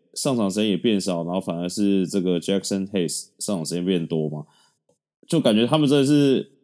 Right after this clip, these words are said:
很鬼啊，就是打得好的时候谁都可以赢，然后打得烂的时候什么屁队都可以输。所以，而且我觉得，哦，现在有，有在讨论一件事情，是说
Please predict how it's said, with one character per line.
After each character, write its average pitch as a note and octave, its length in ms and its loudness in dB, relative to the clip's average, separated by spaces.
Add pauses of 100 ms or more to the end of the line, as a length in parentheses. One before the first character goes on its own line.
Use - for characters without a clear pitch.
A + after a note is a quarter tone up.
(440)
很 A2+ 340 0
鬼 F2+ 260 2
啊， F2+ 100 0
就 G#2 80 2
是 G#2+ 240 0 (920)
打 G2 180 -2
得 A2 100 2
好 G2 280 2
的 F#2+ 80 2
时 G2+ 100 0
候 G2+ 500 0
谁 F#2+ 200 -4
都 G2+ 120 0
可 G#2 160 -2
以 D#2+ 260 -4
赢， D#2 120 -10
然 D#2+ 100 -10
后 F#2+ 340 -2
打 E2+ 260 -8
得 F2 80 -6
烂 F#2+ 220 -2
的 F2 60 -6
时 F2+ 80 -6
候 F2+ 340 -2
什 - 140 -12
么 E2 100 -8
屁 F#2+ 260 -4
队 F2 160 -4
都 E2+ 120 -6
可 D#2+ 120 -6
以 C#2+ 40 -6
输。 D2 280 -10
所 F#2+ 200 -4
以， F#2+ 200 -2 (960)
而 B2 80 0
且 D#3 120 0
我 A#2+ 200 4
觉 G#2+ 180 0
得， A#2 80 0 (600)
哦， A#2+ 60 -2
现 G3+ 140 0
在 F#3+ 80 0
有， B2+ 180 2
有 F#2+ 240 0
在 B2 360 0
讨 F2 240 -8
论 G#2 200 -2
一 F#2 40 -2
件 G#2 180 -2
事 G2 140 -6
情， E2+ 160 -4
是 F#2 120 -4
说 F#2 320 -4